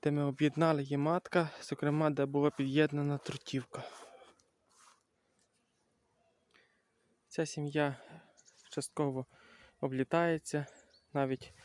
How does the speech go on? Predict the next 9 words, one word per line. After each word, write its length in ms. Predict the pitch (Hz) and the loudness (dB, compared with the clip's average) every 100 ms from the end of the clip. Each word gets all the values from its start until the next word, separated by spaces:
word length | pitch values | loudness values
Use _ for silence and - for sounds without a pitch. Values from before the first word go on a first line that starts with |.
| - - - - | -20 -20 -16 -6
декотра 380 | 143 - 135 139 | -4 -2 -2 -2
бджола 400 | - 131 139 123 104 - - - - - - | -2 -2 -4 -4 -12 -14 -20 -20 -20 -20 -8
приносить 560 | 147 139 143 131 135 - | -4 -2 -2 -4 -8 -6
пилок, 500 | 139 127 151 175 - | -6 -2 -4 -4 -8
я 80 | 143 | -10
думаю, 300 | 143 143 143 | -8 -8 -8
що 280 | - - 135 | -8 -10 -10
замітно 420 | 143 143 135 139 | -6 -6 -6 -8
буде. 340 | 131 139 131 | -4 -6 -6